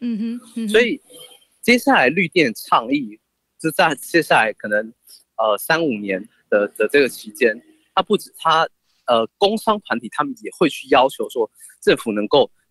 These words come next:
Speaker 2: 更加速去使用绿电，让他们能够在国内去买到绿电，或是买到一个绿电的证明，
Speaker 1: 嗯哼。
Speaker 2: 让他们能够去做出口。因为除了刚刚讲到的R E一百以外，还有像欧盟几个月前他们有宣告说，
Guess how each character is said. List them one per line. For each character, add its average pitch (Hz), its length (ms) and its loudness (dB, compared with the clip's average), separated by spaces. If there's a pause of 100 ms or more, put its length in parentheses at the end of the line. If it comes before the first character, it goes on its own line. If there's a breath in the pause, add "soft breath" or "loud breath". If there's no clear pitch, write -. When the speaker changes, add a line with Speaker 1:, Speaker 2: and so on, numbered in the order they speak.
(140)
Speaker 2:
更 151 220 2
加 151 240 0
速 160 200 0
去 - 220 -4
使 - 200 -6
用 113 140 2
绿 131 140 2
电， 123 140 2
让 143 120 2
他 - 160 -4
们 147 220 0
能 104 100 -2
够 123 120 2
在 151 140 2
国 107 220 0
内 151 160 2
去 - 140 -8
买 107 300 0
到 160 160 2
绿 156 220 0
电， 135 220 2 (300 soft breath)
或 160 100 4
是 151 120 -4
买 101 120 2
到 131 120 4
一 - 20 -2
个 135 80 2
绿 160 180 0
电 127 200 2
的 101 60 -8
证 151 220 2
明， 101 160 -4 (300)
Speaker 1:
嗯 226 160 -6
哼。 226 300 -6
Speaker 2:
让 165 160 2
他 185 180 0
们 170 180 2
能 110 160 -2
够 135 160 4
去 120 280 -2
做 123 200 4
出 123 200 0
口。 107 160 2
因 143 80 2
为 156 120 4 (260 loud breath)
除 - 180 2
了 156 80 4
刚 170 160 2
刚 175 80 2
讲 95 160 -2
到 123 120 4
的 - 140 -8
R 107 180 2
E 131 80 -2
一 170 160 -8
百 95 300 2
以 95 160 -14
外， 117 240 4 (220)
还 - 160 -8
有 110 40 -4
像 123 220 -2 (320 soft breath)
欧 147 160 2
盟 143 220 -2
几 - 120 -20
个 - 100 2
月 151 200 4
前 98 380 -2
他 - 140 -2
们 120 160 0
有 104 280 2
宣 127 300 0
告 117 220 2
说， 120 320 0